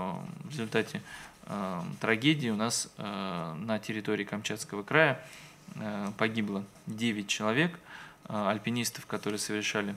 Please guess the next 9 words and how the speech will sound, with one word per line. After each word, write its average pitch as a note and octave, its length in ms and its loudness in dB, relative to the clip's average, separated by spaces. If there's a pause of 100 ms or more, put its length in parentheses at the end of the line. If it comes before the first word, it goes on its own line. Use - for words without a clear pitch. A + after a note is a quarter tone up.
(140)
восхождение G#2+ 760 0
на G#2 140 0
сложный G#2 540 -2
туристический - 840 -4 (140)
альпинистский A2 640 -2
маршрут G2+ 480 -2 (400)
на A2+ 160 0
Ключевскую A2 560 -4
сопку. - 500 0